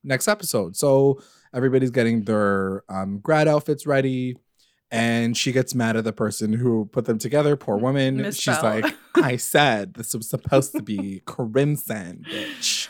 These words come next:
Speaker 2: Which,
Speaker 1: Like,
Speaker 2: like,
Speaker 1: she's like,
Speaker 2: girl,
Speaker 1: "Fix this
Speaker 2: your
Speaker 1: shit."
Speaker 2: school has been blue from time. Like, why would you guys
Speaker 1: Yeah.
Speaker 2: be crimson red? <laughs>
Speaker 1: Like, bring
Speaker 2: Like,
Speaker 1: your own, buy your
Speaker 2: you're
Speaker 1: own.
Speaker 2: the
Speaker 1: You're, like, a
Speaker 2: Riverdale Blue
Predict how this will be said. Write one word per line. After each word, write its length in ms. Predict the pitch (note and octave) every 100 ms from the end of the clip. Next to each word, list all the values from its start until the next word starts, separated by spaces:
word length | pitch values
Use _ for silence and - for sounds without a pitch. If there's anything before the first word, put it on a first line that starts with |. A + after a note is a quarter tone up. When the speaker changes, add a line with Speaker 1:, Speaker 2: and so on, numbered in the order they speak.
| -
Speaker 2:
Which, 220 | D4+ -
Speaker 1:
Like, 100 | D#4+
Speaker 2:
like, 60 | C#4+
Speaker 1:
she's 80 | D3
like, 100 | B2
Speaker 2:
girl, 140 | C4+
Speaker 1:
"Fix 180 | G4+ D#4
this 140 | E3
Speaker 2:
your 80 | -
Speaker 1:
shit." 80 | D#3
Speaker 2:
school 260 | C#3+ C#4 D4+
has 220 | E4 D4
been 180 | F#4 C4+
blue 240 | A#3 C4+
from 220 | D4 D#4
time. 400 | C4 G#3+ A#3+ G3+
Like, 100 | F#3
why 160 | G3+ G#3
would 160 | C4
you 80 | C#4+
guys 160 | C4+ C#4+
Speaker 1:
Yeah. 140 | A3
Speaker 2:
be 60 | E4+ C4+
crimson 320 | C4 A#3 A3+
red? 480 | G3 A3 A3+ F3+ D#4+
<laughs> 60 | - - F#4 - G#4+
Speaker 1:
Like, 140 | F3+ E3
bring 140 | A3
Speaker 2:
Like, 80 | C4+
Speaker 1:
your 100 | B3
own, 260 | A#3+ A#3+
buy 140 | D#3+ F3+
your 200 | G#3+ G3+
Speaker 2:
you're 100 | A3
Speaker 1:
own. 80 | G#3+
Speaker 2:
the 60 |
Speaker 1:
You're, 100 | E3
like, 100 | F3+ A#3
a 40 |
Speaker 2:
Riverdale 200 | F#3+ F3+
Blue 80 | G#3+